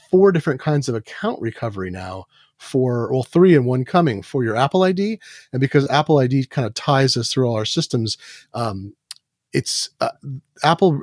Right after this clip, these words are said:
introduced this recovery key option, or reintroduced, I should say, for Apple I D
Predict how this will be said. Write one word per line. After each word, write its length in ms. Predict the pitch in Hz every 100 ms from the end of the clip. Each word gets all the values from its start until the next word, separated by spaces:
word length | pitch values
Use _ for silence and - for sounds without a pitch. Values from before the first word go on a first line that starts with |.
| -
introduced 400 | 147 143 151 143
this 160 | 127 -
recovery 500 | 113 - 196 202 143
key 220 | - 120
option, 420 | 110 107 - 107
or 100 | 104
reintroduced, 600 | 107 135 156 131 98 95 104
I 60 |
should 200 | 98 151
say, 200 | - 101
for 180 | 92 -
Apple 280 | 117 120 117
I 80 | 107
D 300 | 107 101